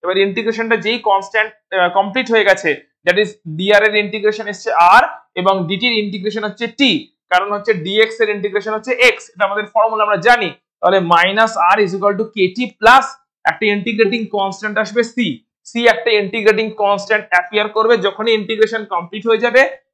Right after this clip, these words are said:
ইন্টিগ্রেশন কমপ্লিট হয়ে গেলে একটা ইন্টিগ্রেটিং কনস্ট্যান্ট অ্যাপিয়ার করবে।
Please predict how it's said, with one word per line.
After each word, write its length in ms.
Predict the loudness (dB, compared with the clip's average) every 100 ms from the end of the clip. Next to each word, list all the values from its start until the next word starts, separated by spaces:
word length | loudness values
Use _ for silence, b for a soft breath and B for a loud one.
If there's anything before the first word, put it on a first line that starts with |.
| -8
ইন্টিগ্রেশন 480 | -6 -6 -4 -4 -4 -8
কমপ্লিট 320 | -8 -8 -10 -4
হয়ে 140 | -2
গেলে 120 | 2 2
একটা 140 | 2 -2 -2
ইন্টিগ্রেটিং 460 | -6 0 2 2 -2 2
কনস্ট্যান্ট 380 | 2 0 0 0
অ্যাপিয়ার 300 | -2 0 0 2
করবে। 220 | -2 0